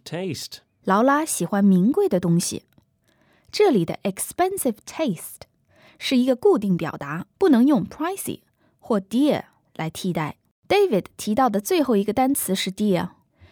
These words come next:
Speaker 2: 大家一定都很熟悉这个词，常用的意思是“亲爱的”，但是这里我们要说的是它的另一个含义，价钱贵。和pricey、expensive相比，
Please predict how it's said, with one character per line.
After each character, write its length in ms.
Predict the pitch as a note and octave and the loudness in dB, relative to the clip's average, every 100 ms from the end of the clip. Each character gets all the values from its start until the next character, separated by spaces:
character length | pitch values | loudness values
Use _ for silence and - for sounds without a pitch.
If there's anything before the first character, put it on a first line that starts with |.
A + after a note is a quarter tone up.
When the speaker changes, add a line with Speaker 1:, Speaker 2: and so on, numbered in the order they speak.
| _ - | _ -6
Speaker 2:
大 180 | A#3+ A3+ | 0 2
家 200 | A3 G#3+ | 2 2
一 160 | G#3+ | 0
定 160 | B3 B3 | 2 2
都 160 | B3+ | 2
很 200 | C4+ G#3+ | 2 2
熟 260 | E3+ - G3 | 0 0 -2
悉 160 | - B3 | -2 -2
这 160 | G#3+ | -2
个 80 | F3 | -2
词， 340 | - - F3 - _ _ - - - | -4 -2 -2 -4 _ _ -20 -20 -12
常 260 | - A3 | 0 2
用 160 | F4 A4+ | 4 2
的 80 | D4 | 0
意 160 | A#3 | 0
思 160 | A3 A3 | 0 -2
是 300 | - G3 - _ | -2 -2 -4 _
“亲 260 | - - B3+ | -6 0 2
爱 280 | F#4 A4+ G#3+ | 2 2 0
的”， 200 | D#2+ - _ _ _ _ - | 0 -8 _ _ _ _ 0
但 160 | A#3+ | 2
是 160 | A#3 G#3+ | 2 0
这 200 | D#4+ F#4+ | 2 2
里 180 | F#3 - | 2 0
我 100 | F#3 | 0
们 120 | F#3 | 2
要 140 | G3 F3+ | 0 0
说 180 | G#3+ | 0
的 80 | G3 | -2
是 160 | F3 F#3 | -4 -6
它 140 | F#3+ | -6
的 80 | F#3 | -2
另 200 | F#3+ D4+ | 0 2
一 100 | G3+ | 2
个 100 | F3 | 0
含 240 | E3 D#3 E3+ | -6 -4 0
义， 220 | F#3 - _ _ _ - | -2 -4 _ _ _ -4
价 160 | G#3+ | -4
钱 180 | F3 F3 | -2 0
贵。 240 | F#3+ G#3 - _ _ _ _ _ - - - | 0 -2 -4 _ _ _ _ _ -20 -20 -20
和 160 | - C4 | -8 -8
pricey、 540 | C4 G4 G#4 G#4 A3+ | -4 -2 -2 -2 -6
expensive 680 | - G3+ - - G4+ - G3+ | -6 -6 -4 -2 -2 -2 -4
相 260 | - A#3 A#3+ | -2 0 0
比， 200 | F3+ | 0